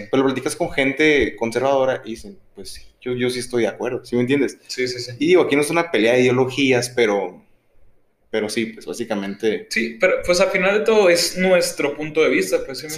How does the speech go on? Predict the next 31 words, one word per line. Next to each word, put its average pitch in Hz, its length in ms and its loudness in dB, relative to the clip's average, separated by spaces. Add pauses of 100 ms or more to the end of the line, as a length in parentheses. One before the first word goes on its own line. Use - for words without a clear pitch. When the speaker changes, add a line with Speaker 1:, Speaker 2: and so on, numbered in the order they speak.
(120)
Speaker 2:
entiendes? 135 140 0
Speaker 1:
nuestro 139 280 -4
punto 113 280 -6
de 117 100 2
vista. 107 320 -2
Speaker 2:
O - 20 2
sea, 127 400 0 (160)
pienso 143 340 -2
que 143 440 0
diciendo 127 340 -2
esto 127 200 2
no 131 80 0
estamos 131 340 0
ofendiendo 107 380 -8
a 107 40 -6
nadie, 95 260 -14
la 104 140 -2
verdad, 101 340 -8 (100)
o - 60 -20
sea. 101 220 -20
Speaker 1:
Mm, 131 560 -2 (640)
según 113 240 4
Speaker 2:
Ofen-, 135 220 4
Speaker 1:
nos-, - 80 0
según 127 160 4
nos-, - 80 -
Speaker 2:
directamente, 117 540 2
güey. 101 60 -2
Speaker 1:
según 123 280 2
nosotros, 123 360 -4
no. 95 180 -14